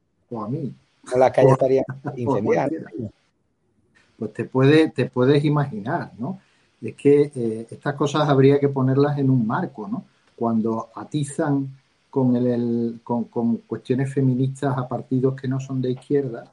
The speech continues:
Speaker 1: y entonces es cuando habría que sacar estas cosas, ¿no? Y recordárselo, ¿no? Eh, bueno, esto es una, es un, es solo un, un ejemplo, pero, pero es una barbaridad, ¿no? Evidentemente, eh, lo es, ¿no? Y mira, entrando en el otro tema, porque no quería, eh, dejarlo pasar,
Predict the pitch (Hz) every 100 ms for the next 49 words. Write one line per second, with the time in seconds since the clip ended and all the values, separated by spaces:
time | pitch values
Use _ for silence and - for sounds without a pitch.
0 | - 98 92 104 - 120 - 143 147 135
1 | 131 135 135 123 110 110 - - - 214
2 | 196 104 110 170 - 101 104 98 117 -
3 | - 85 90 131 131 _ _ _ 107 110
4 | 101 123 95 - 95 120 113 113 110 113
5 | 110 110 110 107 104 107 113 110 110 104
6 | 120 113 - 110 - 127 123 117 120 123
7 | 127 120 117 131 131 143 143 113 107 98
8 | - 95 95 98 117 110 107 95 90 90
9 | - 98 - 107 143 101 98 98 95 101
10 | 104 - 113 _ _ _ _ _ 107 104
11 | 101 92 98 101 107 107 - 117 135 -
12 | - _ - 110 131 165 - 120 107 -
13 | 135 180 185 190 165 156 151 143 139 139
14 | 139 - - - 107 117 139 135 131 123
15 | 120 110 107 104 - 104 107 101 - -
16 | 113 98